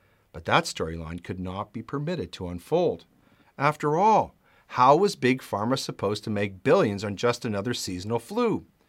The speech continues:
So lies were broadcast about H C Q and ivermectin.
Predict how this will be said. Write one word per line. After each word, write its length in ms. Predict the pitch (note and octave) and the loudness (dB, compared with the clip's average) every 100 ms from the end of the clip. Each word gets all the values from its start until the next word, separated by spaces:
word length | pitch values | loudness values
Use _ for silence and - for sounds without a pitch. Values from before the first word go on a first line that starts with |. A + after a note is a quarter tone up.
| _ _ _ _ _ _ - | _ _ _ _ _ _ -4
So 160 | A2+ | 0
lies 420 | A2 G#2+ A#2 C#3 | 2 4 4 4
were 100 | C#3+ | 0
broadcast 720 | B2+ B2+ C3 B2 G2+ D#2+ - A#2+ | -2 2 2 0 -8 -10 -10 -10
about 320 | F#2+ F2+ - _ - _ _ | -8 -8 -8 _ -20 _ _
H 180 | A#2+ A2+ | -4 -4
C 220 | - A#2 | -4 -6
Q 340 | A2 - F#2+ G#2+ | -6 -4 -2 -2
and 100 | G#2 | -2
ivermectin. 640 | F#2+ A2 C#3 E3 - D2 | -4 -2 0 0 -2 -12